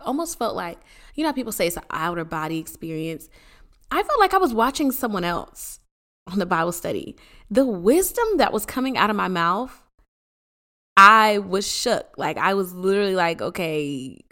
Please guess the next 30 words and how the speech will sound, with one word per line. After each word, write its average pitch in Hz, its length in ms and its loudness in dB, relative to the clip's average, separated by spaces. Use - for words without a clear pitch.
when 202 320 -2
did 554 140 -4
I 523 440 6
<laughs> 247 40 -8
get 226 160 -4
this - 360 0
wise? - 1400 -2
When 294 160 0
did 679 120 0
I 539 120 4
get 523 120 2
this 494 200 -2
wise? 359 520 2
When 277 240 -8
did 403 100 -4
I 349 140 0
start 285 360 -2
knowing 220 440 -6
all 214 200 -2
this 208 180 -8
scripture? 202 560 -6
When 190 240 -6
did 302 120 -6
I 214 200 0
have 202 320 0
a - 60 -4
point 214 320 -6
of 175 160 -10
reference 190 600 -8
for 165 460 -4